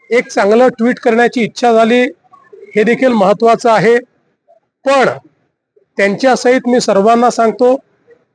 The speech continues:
कुठल्याही योजना बंद करण्याचा आमचा विचार नाही. सगळ्या योजना आम्ही चालवणार आहे, कुठलीच योजना आम्ही बंद करणार नाही. एखाद दुसरी योजना ही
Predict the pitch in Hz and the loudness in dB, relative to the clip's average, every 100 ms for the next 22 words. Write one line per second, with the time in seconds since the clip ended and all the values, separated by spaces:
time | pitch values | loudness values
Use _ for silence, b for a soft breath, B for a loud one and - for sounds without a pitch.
0 | _ _ 208 196 226 233 254 247 233 202 | _ _ -14 -8 0 2 2 2 2 2
1 | 240 202 202 220 208 220 220 - 202 190 | 0 0 0 0 0 0 0 0 -2 0
2 | 220 185 - 190 165 165 165 233 240 - | -2 -4 -2 -2 0 -2 0 0 -2 -12
3 | _ _ _ _ _ - 214 175 214 262 | _ _ _ _ _ -8 -4 0 2 2
4 | 262 233 202 220 220 214 220 196 170 190 | 2 0 0 0 0 -2 -4 -4 -2 0
5 | 196 180 156 190 233 277 _ _ _ _ | 0 0 0 2 0 -2 _ _ _ _
6 | - 185 220 240 233 214 214 208 214 175 | -20 -12 -8 -6 -2 -2 0 0 0 0
7 | 180 196 202 185 185 160 160 190 262 _ | 0 0 0 0 -2 -2 0 0 -2 _
8 | _ _ _ _ - - 190 247 202 240 | _ _ _ _ -10 -6 -2 -2 0 -2
9 | - 254 226 214 254 220 127 _ _ _ | 0 2 2 2 2 0 -2 _ _ _
10 | _ _ 190 262 285 | _ _ -6 -2 -2